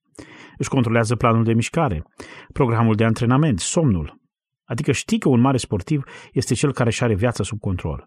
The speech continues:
„Și și-o țin sub control”, spune el, „ca să primească o cunună trecătoare, însă noi, una nepieritoare.” Așadar, Pavel, în versetul douăzeci și șapte, spune: „Mă port aspru cu trupul meu.”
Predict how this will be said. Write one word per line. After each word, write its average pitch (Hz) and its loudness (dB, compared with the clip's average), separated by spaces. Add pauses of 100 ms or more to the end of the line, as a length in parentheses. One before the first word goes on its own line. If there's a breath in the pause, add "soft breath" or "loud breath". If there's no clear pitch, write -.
(540 loud breath)
„Și - -2
și-o 156 2
țin 262 0
sub 170 0
control”, 120 2
spune 120 0
el, 113 0
„ca 165 -2
să 131 -2
primească 120 0
o 127 -2
cunună 123 0
trecătoare, 120 -4 (200)
însă 135 2
noi, 104 0 (220)
una 104 0
nepieritoare.” 98 -2 (420)
Așadar, 208 0
Pavel, 180 2
în 139 4
versetul 117 0
douăzeci 110 2
și 113 -8
șapte, 170 -4
spune: 98 -2 (460 loud breath)
„Mă 127 4
port 104 -2
aspru 165 -4
cu 120 -2
trupul 110 -2
meu.” 78 -4